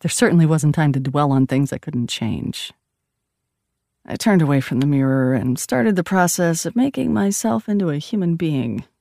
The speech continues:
someone who could walk into a meeting with Marion Torres without embarrassing herself.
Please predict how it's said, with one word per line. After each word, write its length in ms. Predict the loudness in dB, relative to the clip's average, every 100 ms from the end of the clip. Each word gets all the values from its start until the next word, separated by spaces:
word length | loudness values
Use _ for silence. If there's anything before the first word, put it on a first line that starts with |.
| -12
someone 340 | -4 0 4
who 80 | 2
could 140 | 2 2
walk 240 | 2 2
into 160 | 2 2
a 40 |
meeting 280 | 2 2 0
with 120 | 0
Marion 420 | -2 0 0 -2
Torres 460 | -2 0 2 0 -2
without 220 | -2 -2
embarrassing 580 | -2 -2 -2 -2 -6 -8
herself. 480 | -6 -6 -6 -8